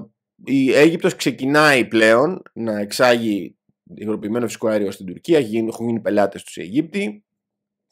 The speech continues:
Και ξαφνικά βλέπουμε αυτήν την, ε, προσέγγιση μεταξύ Ερντογάν και Σίση. Συναντήθηκαν στο, στο περιθώριο των G είκοσι στο Νέο Δελχή. Ε, τον Ιούλιο είχαν και άλλη προσέγγιση και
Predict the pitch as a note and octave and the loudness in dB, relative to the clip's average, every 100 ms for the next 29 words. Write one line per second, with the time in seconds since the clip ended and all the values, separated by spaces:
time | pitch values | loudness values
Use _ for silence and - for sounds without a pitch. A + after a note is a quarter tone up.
0 | _ _ _ _ _ _ _ - - _ | _ _ _ _ _ _ _ -20 -20 _
1 | _ - - C#3 A#2+ A2+ F3+ - A2 D3 | _ -8 -4 -4 -2 -2 -2 -2 0 0
2 | D#3 C#3 A2+ D3 D3+ C3+ A2 F#2+ - _ | 2 -2 -4 -6 -6 -6 -6 -6 -12 _
3 | _ _ - G#2 G2 F2+ F2 F2+ A2+ A2+ | _ _ -10 -6 -6 -6 -10 -6 -4 -4
4 | - C#3+ C#3 G#2+ G2+ - G#2 _ _ _ | 0 0 0 -6 -8 -12 -18 _ _ _
5 | _ G#2+ G#2+ G#2 G2 B2 A2+ G2 - G2+ | _ -6 -4 -4 -6 -4 -4 -4 -6 -6
6 | G2 G2 A2 G#2 - - A2 A2 - - | -4 0 0 0 -8 -6 -4 -4 -8 -8
7 | - - A2+ G#2 C3 C3+ A2+ G#2+ G2 - | -12 -6 -4 -2 -4 -4 -6 -6 -8 -12
8 | _ _ _ - F#2+ G#2 A2 B2 A2+ F#2+ | _ _ _ -12 -8 -6 0 2 2 0
9 | - F#2 F2+ F2+ F#2+ F#2 A2 A2 G#2 - | -4 -8 -8 -10 -8 -4 -4 -4 -6 -8
10 | F#2 G2 F#2 D2+ - D#3 F3+ G3 F#3+ _ | -8 -6 -6 -10 -6 -2 0 -2 -12 _
11 | _ - _ _ _ - - - A#2 A#2 | _ -20 _ _ _ -18 -6 0 2 2
12 | A2+ C3 D3 B2 B2 B2 A2 G#2+ B2 A#2+ | 2 4 6 6 4 2 -2 2 4 4
13 | G#2+ G#2 - G#2+ G#2 - F#2+ E2+ - F2 | 2 -4 -2 -4 -4 -6 -10 -10 -10 -8
14 | D#2+ C2 B1+ | -8 -8 -12